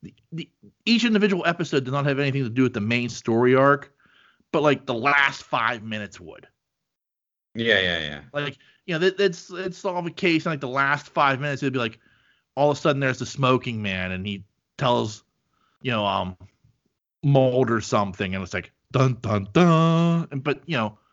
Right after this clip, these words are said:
Speaker 2: Yeah,
Speaker 1: it
Speaker 2: yeah.
Speaker 1: takes five more episodes to build upon that, you know?
Speaker 2: Right.
Speaker 1: So that's what the, that kind of felt like to me. Um, I'm not complaining.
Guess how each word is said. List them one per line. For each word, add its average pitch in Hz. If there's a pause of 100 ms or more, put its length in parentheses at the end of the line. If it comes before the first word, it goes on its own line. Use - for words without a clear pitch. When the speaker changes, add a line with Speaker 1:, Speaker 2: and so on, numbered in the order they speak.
(280)
Speaker 2:
Yeah, 214
Speaker 1:
it 214
Speaker 2:
yeah. 170 (100)
Speaker 1:
takes 151 (100)
five 160
more 139
episodes 139
to 117
build 127
upon 90
that, 76 (300)
you 117
know? 95
Speaker 2:
Right. 90 (260)
Speaker 1:
So 175
that's 220
what 220
the, 202
that 170
kind 160
of 139 (260)
felt 208
like 80
to 110
me. 85 (360)
Um, 113 (200)
I'm 240
not 233
complaining. 135